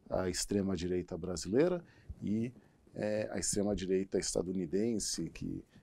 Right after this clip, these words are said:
tem no Trump o seu principal líder. Isso mostra uma, ou isso, é, vai estabelecer, digamos, uma correia de transmissão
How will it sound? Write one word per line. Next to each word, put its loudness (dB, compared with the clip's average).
tem -4
no -2
Trump -2
o -8
seu 0
principal 0
líder. -10
Isso 2
mostra 8
uma, 8
ou 10
isso, 0
é, 4
vai 6
estabelecer, 4
digamos, 6
uma 6
correia 6
de 0
transmissão 0